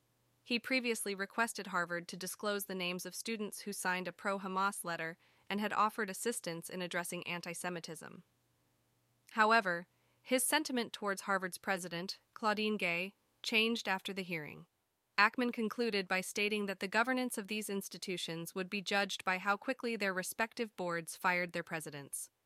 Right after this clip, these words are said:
Ackman's representatives, along with those at Harvard, M I T, and the University of Pennsylvania,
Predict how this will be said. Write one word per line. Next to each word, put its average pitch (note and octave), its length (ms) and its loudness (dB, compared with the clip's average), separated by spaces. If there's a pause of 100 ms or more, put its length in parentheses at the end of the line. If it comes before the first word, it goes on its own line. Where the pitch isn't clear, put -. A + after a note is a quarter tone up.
(300)
Ackman's A#3+ 400 6
representatives, F#3+ 840 -2 (340)
along G#3+ 300 6
with G#3+ 140 -2
those G#3 240 -2
at G3+ 100 -6
Harvard, G#3 440 0
M G3+ 200 -2
I F#3 100 -2
T, F#3 420 -6
and F3+ 160 -4
the F3+ 40 -6
University G3 600 -4
of F3 80 -6
Pennsylvania, F3+ 760 -4